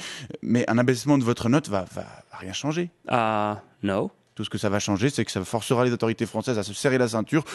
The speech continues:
Speaker 1: pour servir des intérêts plus élevés sur le marché des capitaux.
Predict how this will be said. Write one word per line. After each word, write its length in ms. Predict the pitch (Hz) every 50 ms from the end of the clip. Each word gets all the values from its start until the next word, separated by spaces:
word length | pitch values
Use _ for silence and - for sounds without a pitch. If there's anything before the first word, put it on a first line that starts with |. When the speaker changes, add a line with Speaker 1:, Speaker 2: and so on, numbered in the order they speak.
| - - - -
Speaker 1:
pour 200 | - 180 175 143
servir 460 | - 165 160 143 135 160 185 180 165
des 140 | 143 139 139
intérêts 340 | 147 139 139 147 139 135 139
plus 240 | 120 - 175 170 151
élevés 220 | 160 139 135 160 175
sur 180 | - - 147
le 40 | 135
marché 220 | 131 127 - - 135
des 60 | 131
capitaux. 420 | 127 139 135 180 170 - 160 156